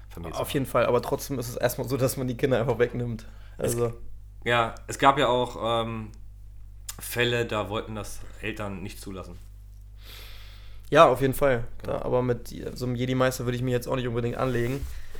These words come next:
Speaker 2: Ähm, ja, also es war dann halt so, dass, ähm, im besten Fall waren die halt, ähm, also Babys,
Speaker 1: Mhm.
Speaker 2: bis, äh, spätestens ein halbes Jahr.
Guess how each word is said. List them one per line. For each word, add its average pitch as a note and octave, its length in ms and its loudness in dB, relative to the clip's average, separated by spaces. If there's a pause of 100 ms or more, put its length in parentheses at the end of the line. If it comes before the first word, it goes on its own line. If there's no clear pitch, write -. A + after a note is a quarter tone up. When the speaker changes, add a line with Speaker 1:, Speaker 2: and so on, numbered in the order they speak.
(200)
Speaker 2:
Ähm, A2+ 760 0 (1200)
ja, A2+ 360 0 (160)
also B2 500 0 (920)
es B2 140 2
war D3 120 10
dann E3+ 100 10
halt D#3 160 8
so, D#3 180 6
dass, C#3 420 4
ähm, B2+ 600 2 (440)
im C3 100 0
besten C#3+ 260 6
Fall C3+ 280 4
waren C3 160 6
die B2 120 2
halt, A#2+ 280 2 (300)
ähm, A2+ 380 -2 (1400)
also A2 300 -2 (240)
Babys, C#3 480 4 (600)
Speaker 1:
Mhm. A2+ 100 0
Speaker 2:
bis, C3+ 340 -2
äh, A#2 220 -2
spätestens B2 460 -4
ein - 20 -4
halbes A#2+ 260 0
Jahr. C3+ 220 0